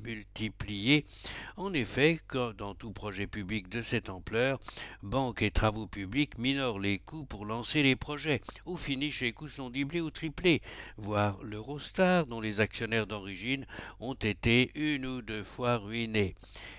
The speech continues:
Il n'y a aucun intérêt pour les habitants de Paris à voir la métropole s'agrandir, ce qui fera exploser une foule de problèmes, et en particulier ceux concernant la sécurité publique.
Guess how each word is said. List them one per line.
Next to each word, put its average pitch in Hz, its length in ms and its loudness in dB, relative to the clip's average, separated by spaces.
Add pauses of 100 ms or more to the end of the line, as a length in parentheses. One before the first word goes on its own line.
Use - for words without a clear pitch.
(120)
Il 117 280 2
n'y 117 240 4
a 90 200 0 (120)
aucun 120 640 2
intérêt 113 720 2
pour 110 160 -6
les 120 180 0
habitants 117 480 0
de 123 120 -10
Paris 120 500 0 (360)
à 127 120 2
voir 127 260 4
la 127 100 8
métropole 127 600 -2
s'agrandir, 123 640 0
ce - 140 -8
qui 151 180 0
fera 151 360 4
exploser 165 1120 2 (480)
une 143 360 -2
foule 175 560 -8
de 135 140 -4
problèmes, 117 540 4
et 113 60 -4
en 104 100 -4
particulier 107 680 -2
ceux 123 220 -6
concernant 110 540 -4
la 113 80 -6
sécurité 113 640 -4
publique. 131 460 -2